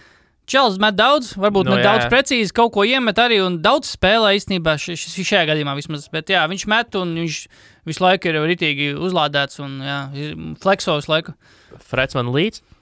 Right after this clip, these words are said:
Speaker 1: Freds Van Līts, nē, Freds
Speaker 2: Bet,
Speaker 1: Van
Speaker 2: bet
Speaker 1: Līts
Speaker 2: viņš
Speaker 1: ir,
Speaker 2: ir vienkārši
Speaker 1: ā,
Speaker 2: legit
Speaker 1: viņš ir
Speaker 2: otrkārt.
Speaker 1: racionāls pārliecības čels.
Speaker 2: <laughs> Viņam ir pamatots
Speaker 1: Viņam ir, jā,
Speaker 2: pārliecība.
Speaker 1: viņam ir bērni.
Speaker 2: Ā, pagaid, man jāpaskatās, man jāpaskatās.
Speaker 1: Viņš spēlē komandā, kurai nav vēl uz-, uzvaru šajā brīdī, šobrīd.
Speaker 2: Ā,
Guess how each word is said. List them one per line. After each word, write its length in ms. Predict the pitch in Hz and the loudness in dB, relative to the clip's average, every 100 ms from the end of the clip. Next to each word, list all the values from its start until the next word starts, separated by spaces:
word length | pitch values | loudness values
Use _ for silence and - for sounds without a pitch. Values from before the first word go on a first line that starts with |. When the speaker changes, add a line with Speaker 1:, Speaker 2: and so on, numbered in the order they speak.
| _ _ _ - | _ _ _ -4
Speaker 1:
Freds 320 | 190 220 247 | 2 2 2
Van 160 | 240 | 0
Līts, 160 | 233 226 | 0 0
nē, 140 | 214 196 | 2 2
Freds 220 | 180 262 | 2 2
Speaker 2:
Bet, 80 | 269 | 2
Speaker 1:
Van 80 | 240 | 2
Speaker 2:
bet 80 | |
Speaker 1:
Līts 160 | 262 147 | 2 4
Speaker 2:
viņš 80 | 226 | 4
Speaker 1:
ir, 80 | 214 | 4
Speaker 2:
ir 60 | |
vienkārši 240 | 202 190 185 | 6 4 4
Speaker 1:
ā, 100 | 175 | 2
Speaker 2:
legit 300 | 170 170 185 | 2 0 2
Speaker 1:
viņš 60 | |
ir 80 | 143 185 208 | 2 2 2
Speaker 2:
otrkārt. 140 | 208 | 4
Speaker 1:
racionāls 640 | 214 - 196 165 151 151 - | 4 2 2 2 2 0 -2
pārliecības 560 | 170 165 156 175 165 196 | 0 2 0 -2 2 2
čels. 300 | 160 - - 170 | 2 2 2 2
Speaker 2:
<laughs> 140 | 160 | 0
Viņam 240 | 190 160 147 | 0 2 2
ir 80 | - | 2
pamatots 460 | 170 160 - 123 | 2 2 -2 -2
Speaker 1:
Viņam 240 | 196 - 214 | 0 2 2
ir, 80 | |
jā, 140 | 190 175 | 4 2
Speaker 2:
pārliecība. 140 | 160 | 2
Speaker 1:
viņam 180 | 160 156 | 0 -2
ir 80 | 156 | 0
bērni. 300 | 165 151 131 _ - _ _ _ - | 2 0 -2 _ -20 _ _ _ -6
Speaker 2:
Ā, 160 | - 120 120 120 120 120 120 120 120 120 | 0 4 4 4 4 4 4 4 2 0
pagaid, 360 | 120 135 127 117 | 0 -2 -2 -4
man 80 | 123 | -2
jāpaskatās, 600 | 123 123 - - 117 117 | -2 -2 -6 -8 -6 -6
man 100 | 120 | -6
jāpaskatās. 240 | 120 120 185 | -4 -4 -2
Speaker 1:
Viņš 200 | 196 - | -4 -2
spēlē 300 | 214 226 214 | 0 2 2
komandā, 320 | 214 214 170 | 0 0 -2
kurai 220 | 156 165 156 | -2 -2 0
nav 180 | 175 | 0
vēl 140 | 151 143 | 0 -2
uz-, 140 | 147 | -6
uzvaru 340 | 170 165 143 - | -10 -8 -8 -12
šajā 220 | 147 135 135 | -12 -12 -12
brīdī, 340 | 139 139 147 | -14 -14 -16
šobrīd. 280 | - 151 | -14 -10
Speaker 2:
Ā, 40 | 135 | -2